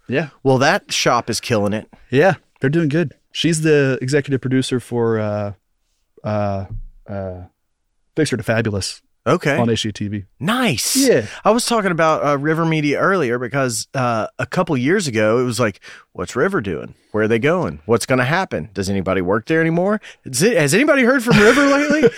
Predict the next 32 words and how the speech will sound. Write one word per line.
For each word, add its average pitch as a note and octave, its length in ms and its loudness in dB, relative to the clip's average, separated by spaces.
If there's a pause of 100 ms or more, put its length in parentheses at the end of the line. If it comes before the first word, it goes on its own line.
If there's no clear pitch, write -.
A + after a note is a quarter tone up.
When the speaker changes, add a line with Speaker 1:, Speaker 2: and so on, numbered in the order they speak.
(260)
Speaker 1:
<laughs> - 0 -
Speaker 2:
And F3+ 240 4
then G3 100 4
all F#3+ 120 4
of F3+ 60 -2
a E3+ 40 2
sudden, G#3+ 320 2
I C3+ 80 2
went E3 200 2
over G#3 200 2
there D#3 220 2
and D3+ 100 2
met C#3+ 160 4
with C3+ 140 0
Bob C#3 200 2
Baskerville C3+ 540 0
one A#2 220 0
day. A#2+ 320 2
And C3 80 -2
Speaker 1:
Setting D#3 320 2
up C3 100 -2
shop E3+ 340 0
over A#2+ 180 0
there, A2+ 180 -2
dude. A2 180 -2
Speaker 2:
Yeah, C#3+ 460 2
he - 80 -4
Speaker 1:
Yeah. C#3 140 4
Speaker 2:
is A#2+ 120 0
for - 120 -14
sure. E3 440 -2
Speaker 1:
Yeah. C3 160 -2